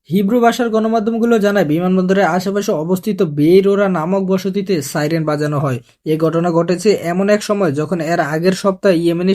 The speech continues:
সামরিক বাহিনী তেল আবিবের বেন গুরিয়ন আন্তর্জাতিক বিমানবন্দর, রামন বিমানবন্দর এবং নেগেব মরুভূমিতে অবস্থিত দিমোনা শহরের একটি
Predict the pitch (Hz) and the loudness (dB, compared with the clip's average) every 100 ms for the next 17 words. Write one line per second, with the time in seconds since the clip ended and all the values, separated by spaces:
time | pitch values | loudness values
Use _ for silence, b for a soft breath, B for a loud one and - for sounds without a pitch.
0 | 190 165 160 185 185 185 185 180 160 160 | -2 -4 0 2 2 2 0 -2 -2 0
1 | 165 170 190 156 139 151 175 175 180 185 | 0 2 0 0 -4 -4 -2 0 2 2
2 | 170 160 170 165 170 180 180 180 180 180 | 0 -4 -2 -2 -2 -2 -2 0 0 0
3 | 160 127 b b b - 160 151 170 170 | -2 -4 b b b -6 -2 -2 -2 0
4 | 165 175 180 180 196 135 165 185 156 131 | 0 0 0 0 0 -2 0 0 0 -2
5 | 143 165 180 170 175 175 180 180 147 151 | -2 0 0 0 0 0 -2 -2 -2 -2
6 | 151 180 170 139 90 127 143 160 170 175 | -4 -6 -4 -4 -4 -4 -2 0 0 -2
7 | 175 170 170 160 | -2 -2 -2 -2